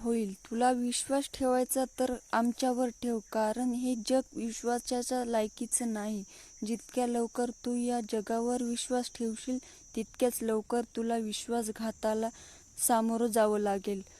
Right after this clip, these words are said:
म्हणून तुला सांगतोय, तुला विश्वास ठेवायचा तर तुझ्या या स्वामी माऊलीवर ठेव, कारण आम्ही आमच्या भक्तांच्या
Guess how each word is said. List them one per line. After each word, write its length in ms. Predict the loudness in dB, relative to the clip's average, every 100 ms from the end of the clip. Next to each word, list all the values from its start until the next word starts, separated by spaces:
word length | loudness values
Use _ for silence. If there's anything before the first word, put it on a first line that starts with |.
| -12 0
म्हणून 320 | 4 6 4
तुला 340 | 2 2 2 2
सांगतोय, 800 | 0 0 -2 -2 -4 -2 -2 -2 -6 -18 -20 -6
तुला 260 | -2 2 2
विश्वास 720 | 2 -2 0 2 2 0 0
ठेवायचा 460 | 2 2 2 0 -2 0
तर 120 | -2 -2 -10 -6
तुझ्या 400 | -4 0 2 2
या 200 | 2 0
स्वामी 460 | 0 0 0 0 2
माऊलीवर 640 | 0 0 -2 -2 -2 -2
ठेव, 340 | -2 -6 -8 -6 -2
कारण 300 | 0 0 -2 -2 0
आम्ही 320 | 2 4 4 0 -12 -8
आमच्या 300 | -2 0 2
भक्तांच्या 680 | 2 -2 -2 -2 -2 -2 -4